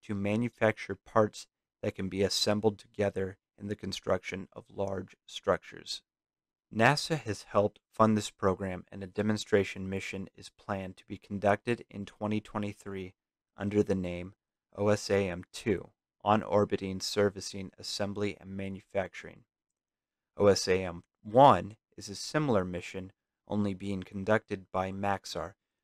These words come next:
which will assemble a-, antenna reflectors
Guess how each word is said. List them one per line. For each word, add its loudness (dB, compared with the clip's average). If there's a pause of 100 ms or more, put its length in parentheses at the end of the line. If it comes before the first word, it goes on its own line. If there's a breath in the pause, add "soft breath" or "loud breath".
(160)
which -2
will 2
assemble 2
a-, -4 (220)
antenna -2
reflectors -4